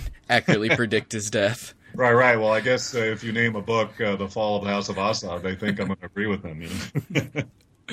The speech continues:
Speaker 1: Well, David, thank you, uh, very much for taking the time to talk with me today. If you
Speaker 2: No
Speaker 1: could,
Speaker 2: problem.
Speaker 1: before I let you go, could you, uh, briefly tell us what you're working on now, what upcoming projects you have?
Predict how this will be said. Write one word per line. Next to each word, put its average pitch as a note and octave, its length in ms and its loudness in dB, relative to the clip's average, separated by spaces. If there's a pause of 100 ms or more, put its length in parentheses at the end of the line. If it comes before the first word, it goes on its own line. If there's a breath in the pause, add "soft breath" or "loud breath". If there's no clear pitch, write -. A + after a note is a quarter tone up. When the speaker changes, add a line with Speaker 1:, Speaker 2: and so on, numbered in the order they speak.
(580 loud breath)
Speaker 1:
Well, D3+ 100 -6
David, F#3 380 6
thank F#3 220 2
you, F3 300 0
uh, C#3 120 4
very C#3 280 4
much A#2 260 2
for B2+ 100 -6
taking A#2 320 -2
the A2 60 -4
time A2 340 -2
to - 100 -16
talk A2+ 280 0
with G#2 140 -6
me G#2 160 -2
today. G2+ 440 -2 (1000 loud breath)
If - 180 -4
you F#3+ 80 0
Speaker 2:
No G3 60 -2
Speaker 1:
could, G#3+ 380 4
Speaker 2:
problem. - 500 -20
Speaker 1:
before F3+ 320 4
I E3 40 6
let D#3+ 260 4
you D3 80 2
go, C3+ 320 6
could D3+ 240 -6
you, F3+ 240 -2
uh, F3 260 6
briefly G#3 400 -2
tell G3 220 2
us - 220 -6
what E3+ 200 -6
you're F3 100 -2
working E3+ 320 -4
on D#3+ 160 0
now, D3+ 280 2
what A#2+ 120 2
upcoming A#2 400 -2
projects G#2 540 -2
you G2+ 100 -4
have? F#2 380 -2